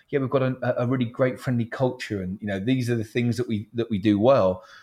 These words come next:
The reality is they're going through that shared experience with those people in that group with them. And we never hire less than five people at any one time. And often it might be larger groups than that.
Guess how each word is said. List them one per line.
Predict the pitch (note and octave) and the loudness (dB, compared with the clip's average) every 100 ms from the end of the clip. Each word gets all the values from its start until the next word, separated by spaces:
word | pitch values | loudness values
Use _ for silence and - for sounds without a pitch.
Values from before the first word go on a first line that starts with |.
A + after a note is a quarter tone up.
| - _ _ _ | -20 _ _ _
The | A2+ | 2
reality | B2 C#3 C3+ A2+ | 4 4 2 0
is | G#2 | 2
they're | B2+ C#3+ | 4 4
going | C3 B2+ | 4 2
through | - A#2 | 0 0
that | A#2 - | 0 -2
shared | - - B2 | -4 0 2
experience | A2+ - - A#2 G#2+ G#2+ | 0 -4 0 2 2 -2
with | G#2 | -2
those | A2+ G#2+ | 0 0
people | - G#2+ - G#2+ G2+ G#2+ | -2 -4 -2 -2 -2 -2
in | |
that | G#2+ F#2+ | -4 -4
group | - G#2+ | -4 -4
with | G#2+ | -2
them. | G2+ | 0
And | G2+ | 0
we | G#2+ | 2
never | B2 A2+ | 4 4
hire | - A2+ G#2+ - - _ | 6 6 6 4 -6 _
less | A#2+ A2+ | 0 0
than | A2 G#2 | -2 0
five | B2 A2 | 4 4
people | - G#2+ G#2+ | 0 -4 -2
at | G#2 | -2
any | G#2 | -2
one | G2+ G2 | -2 -2
time. | F#2+ B2 A#2+ | -2 0 2
And | A2+ | 2
often | G#2+ - | 0 -2
it | G#2+ | -4
might | G#2 | -4
be | A2 | 0
larger | G#2+ G#2 G#2 | 2 2 0
groups | G#2 G#2 - | -4 -6 -6
than | A2 | -4
that. | B2+ B2+ - | 0 0 -2